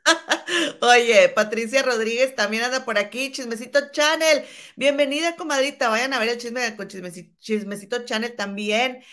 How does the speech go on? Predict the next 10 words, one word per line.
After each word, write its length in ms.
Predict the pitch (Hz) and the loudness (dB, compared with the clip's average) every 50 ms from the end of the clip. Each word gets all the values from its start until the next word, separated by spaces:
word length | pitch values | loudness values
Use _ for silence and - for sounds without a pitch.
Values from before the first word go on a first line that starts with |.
| - - - - _ - | -20 -20 -20 -16 _ -4
Este, 960 | 208 208 202 190 196 - - - 202 196 196 190 190 190 190 196 190 - 214 | -2 -2 -2 -4 -6 -10 -6 -2 0 2 2 2 2 0 0 -2 -2 -4 -6
está 240 | 208 - - 190 196 | -6 -2 -2 -2 -2
muy 240 | 202 220 254 285 | -2 -4 -4 -4
bueno 340 | 277 220 226 247 254 254 269 | -4 -2 0 2 2 2 2
el 120 | 285 269 269 | -2 -4 -6
chisme, 420 | - 262 269 269 254 254 220 - | -6 -6 -6 -4 -4 -4 -4 -4
pero 640 | - - 269 262 269 294 277 262 269 294 - - _ _ | 0 0 4 6 6 6 6 6 2 0 -4 -8 _ _
Karmática, 580 | - 214 208 208 220 240 226 - - - 214 208 | -4 -4 -2 -2 -2 -4 -4 -6 -4 -4 -4 -2
bienvenida, 480 | 208 190 175 175 180 208 214 208 196 | -2 -6 -8 -8 -8 -6 -6 -6 -8
comadre. 460 | - 185 180 175 170 160 165 160 165 | -8 -10 -8 -6 -6 -6 -6 -8 -10